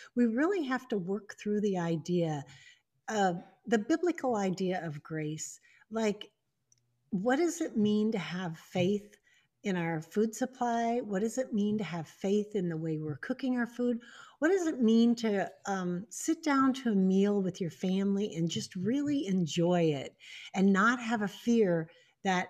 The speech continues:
this might not be prepared the way you want, this might not be prepared the way you want? Instead, it's like celebrating the person that prepared it, celebrating those people you're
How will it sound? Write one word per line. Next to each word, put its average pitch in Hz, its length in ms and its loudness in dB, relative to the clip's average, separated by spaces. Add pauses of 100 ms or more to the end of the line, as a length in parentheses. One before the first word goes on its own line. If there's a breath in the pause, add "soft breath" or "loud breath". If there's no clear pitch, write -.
(140)
this 190 220 -2
might 196 240 0
not 170 180 -6 (420)
be 196 120 0
prepared 180 480 -2
the 175 80 2
way 165 140 2
you 165 160 2
want, 143 260 -8
this - 240 -2
might 190 220 -4
not 165 220 -6
be 170 120 -2
prepared 160 500 -4
the 165 80 -2
way 160 120 2
you 151 120 -2
want? 143 140 -6 (280 loud breath)
Instead, 220 680 2 (220 loud breath)
it's - 180 -4
like 208 240 0
celebrating 240 760 2
the 202 80 2
person - 440 -2
that - 200 -2
prepared 254 520 0
it, 247 200 0
celebrating 208 680 2
those 185 220 -2
people 196 340 -2
you're 165 180 -2